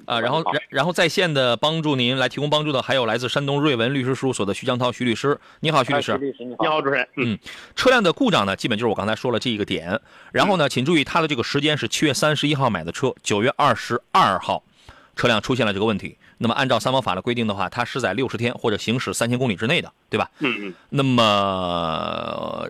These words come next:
Speaker 1: 接下来我们就要先要去卡他的这个，说他的这个车辆，呃，据他描述是踩刹车这个失灵了，对吧？
Speaker 3: 他检测过吗？关键是。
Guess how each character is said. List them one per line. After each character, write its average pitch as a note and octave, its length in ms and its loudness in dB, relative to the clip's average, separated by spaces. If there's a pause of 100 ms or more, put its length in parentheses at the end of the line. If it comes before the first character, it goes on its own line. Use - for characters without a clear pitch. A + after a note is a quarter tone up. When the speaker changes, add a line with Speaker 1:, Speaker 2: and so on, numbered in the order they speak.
(120)
Speaker 1:
接 E3 120 4
下 C#3+ 120 2
来 G#2 160 2
我 G#2+ 120 0
们 G#2+ 160 2
就 B2 140 0
要 G2 100 0
先 D#3+ 180 -2
要 C#3 120 2
去 B2 80 -4
卡 E2+ 300 -4
他 A#2 180 -2
的 A2+ 100 0
这 G2+ 140 -4
个， G2+ 80 -4
说 A2+ 180 -2
他 A2+ 140 -2
的 A2 80 0
这 G#2 100 -4
个 G2+ 120 -2
车 - 160 -2
辆， A2+ 260 0 (400)
呃， A2 260 0 (460)
据 - 140 0
他 C4+ 180 4
描 C#3+ 180 4
述 - 60 -6
是 B2 80 -2
踩 - 240 -4
刹 A2+ 160 0
车 A2+ 200 0
这 G2+ 120 -2
个 F#2 160 -4
失 - 160 -2
灵 F2 180 -4
了， D#2+ 100 -10 (520)
对 A#2+ 100 2
吧？ A2 140 4
Speaker 3:
他 A3+ 80 2
检 D3+ 160 -2
测 G#3 100 0
过 F3 100 0
吗？ A#2 100 -6
关 A2 120 -2
键 G#2 100 -8
是。 G#2+ 80 -16